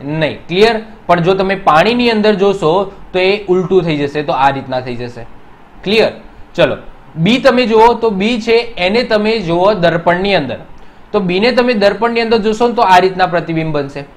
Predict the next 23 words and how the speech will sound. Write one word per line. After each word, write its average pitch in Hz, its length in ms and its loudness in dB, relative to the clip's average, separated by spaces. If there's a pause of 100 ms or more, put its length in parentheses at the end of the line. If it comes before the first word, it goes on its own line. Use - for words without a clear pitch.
(460)
Clear? 202 240 2
આ 170 100 6
રીતના, 131 300 -2 (460)
કારણ 147 140 2
કે 160 100 -2
આ 160 260 4
જે 226 160 2
ભાગ 190 280 4
છે, 131 220 -8 (180)
આ 156 140 2
જે 202 140 2
ભાગ 165 280 4
છે, 180 260 -4
આ 156 160 4
જે 160 140 -4
ભાગ 151 280 2 (360)
એ 180 60 -2
કઈ 202 180 2
બાજુ 202 220 4
જતો 185 260 0
રહેશે? 185 280 -2
તો 185 120 0
આખો 202 440 2